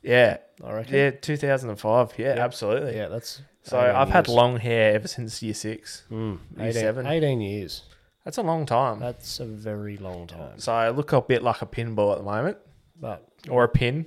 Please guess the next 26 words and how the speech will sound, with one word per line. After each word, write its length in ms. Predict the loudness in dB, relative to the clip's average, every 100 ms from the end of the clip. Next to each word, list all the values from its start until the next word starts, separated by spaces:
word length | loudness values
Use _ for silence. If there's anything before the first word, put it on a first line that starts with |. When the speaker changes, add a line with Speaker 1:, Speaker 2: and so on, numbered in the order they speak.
| -8
Speaker 2:
that's 240 | -10 -2
Speaker 1:
or 20 |
Speaker 2:
a 40 | 2
Speaker 1:
whatever 220 | 4 4
you 80 | 2
wanna 160 | 0
call 260 | 0 -2 -2
me. 140 | -4 -12 -10
Speaker 2:
Yeah, 280 | -4 -4 -4 -8
that's 240 | -10 -6
all 60 | -4
right. 200 | -4 -6 _ 2
Speaker 1:
But 140 | 4
it's, 280 | 4 -2 0
uh, 380 | 2 2 2 -2 -6
it 60 |
feels 260 | -10 -8 -6
nice. 420 | -4 -6 -10 -20 -6
Speaker 2:
It 40 |
does. 520 | -2 -2 -2 -8 -14 _ -8
Speaker 1:
It 40 |
actually 200 | -8 -8
feels, 200 | -8 -4
you 80 | 2
should 120 | 4
Speaker 2:
Easier 140 | 4